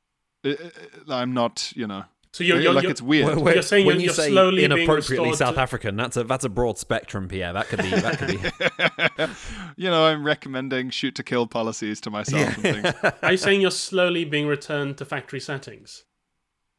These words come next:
Speaker 1: Yes, it's, <laughs>
Speaker 2: <laughs>
Speaker 1: yes, it's like, uh, all my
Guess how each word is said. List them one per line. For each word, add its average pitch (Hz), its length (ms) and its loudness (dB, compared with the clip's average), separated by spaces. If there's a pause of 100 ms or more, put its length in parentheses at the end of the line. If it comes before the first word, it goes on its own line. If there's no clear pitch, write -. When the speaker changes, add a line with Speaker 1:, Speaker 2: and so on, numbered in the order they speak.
(460)
Speaker 1:
Yes, 151 360 2
it's, - 260 0
<laughs> - 120 -4
Speaker 2:
<laughs> - 0 - (520)
Speaker 1:
yes, 190 240 0
it's 175 200 -2
like, 175 260 0
uh, 165 180 0 (360)
all 170 200 4
my 165 220 6